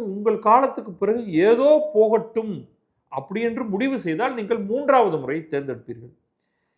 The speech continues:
இது எல்லாம் இருக்கக்கூடிய நன்மைகள் தரக்கூடிய திட்டத்தை விட்டுவிட்டு, திரும்ப திரும்ப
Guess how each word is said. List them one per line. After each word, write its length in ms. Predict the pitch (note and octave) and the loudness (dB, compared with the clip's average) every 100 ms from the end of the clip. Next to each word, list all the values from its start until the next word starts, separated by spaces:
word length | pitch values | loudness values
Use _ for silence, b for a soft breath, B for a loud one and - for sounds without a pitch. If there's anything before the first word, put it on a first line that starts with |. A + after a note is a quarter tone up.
| _ | _
இது 140 | E3 D3 | -18 -18
எல்லாம் 1080 | B2+ D3+ E3+ G3 G#3 A3+ A#3 A#3+ B3 A#3+ G#3+ | -16 -14 -10 -8 -6 0 2 2 0 -4 -4
இருக்கக்கூடிய 680 | D#3+ D#3 F3 - D3+ C#3 C#3 E3 F#3 C3+ | -6 -6 -12 -10 -8 -4 -2 -2 -2 -10
நன்மைகள் 760 | C3+ F3+ A3+ A#3+ A3 A3 G#3+ | -12 -10 -4 -4 -2 -4 -6
தரக்கூடிய 720 | - C#3 F#3+ - A3+ A#3+ A#3 A3+ A3+ | -8 -6 -6 -8 -8 -6 -4 -6 -6
திட்டத்தை 560 | - - G3+ G3 F#3 C#3+ | -12 -8 -8 -6 -8 -8
விட்டுவிட்டு, 680 | B2 A#2+ D#3+ A2 _ A2 A2 A2+ - _ _ _ _ _ _ _ - | -10 -10 -10 -10 _ -12 -10 -10 -14 _ _ _ _ _ _ _ -4
திரும்ப 440 | C#4+ F4 F#4+ F4+ | -2 0 -2 -6
திரும்ப 400 | D#3+ C#3+ B2+ B2 | -6 -8 -8 -8